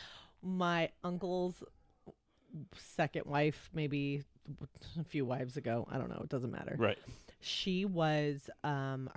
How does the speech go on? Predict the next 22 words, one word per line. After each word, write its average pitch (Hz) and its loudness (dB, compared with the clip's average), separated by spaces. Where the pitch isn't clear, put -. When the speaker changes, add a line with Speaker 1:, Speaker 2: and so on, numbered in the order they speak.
Speaker 1:
her 180 4
name 156 4
was 139 2
Sarah 135 4
also. 175 2
And 151 4
I 165 6
was 208 4
probably 240 0
in, 156 2
like, 143 -2
sixth - -6
grade 131 2
when 147 -2
they 135 0
were 131 0
married. 120 -2
And 175 4
she 226 0
was 226 2
very 151 4
petite. - -6